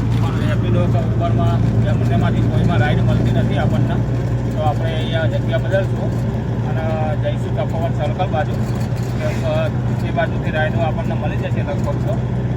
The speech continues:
ત્યાં થોડી ડિમાન્ડ વધારે હોય છે. તો ચલો, આપણે જઈએ તપોવન સર્કલ અને ત્યાં જઈને જોઈએ છે કે રાઈડ મળે છે કે નહીં.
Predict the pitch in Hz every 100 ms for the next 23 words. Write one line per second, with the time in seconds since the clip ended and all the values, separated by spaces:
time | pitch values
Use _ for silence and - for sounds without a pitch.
0 | - - - - - - - 185 175 -
1 | - - 226 226 - - - - - -
2 | - - - - - - - - - 185
3 | 165 - - - - - - - - 170
4 | 165 - - 214 - - - - - -
5 | 196 - 165 - - - - - - -
6 | - - - - - - - - -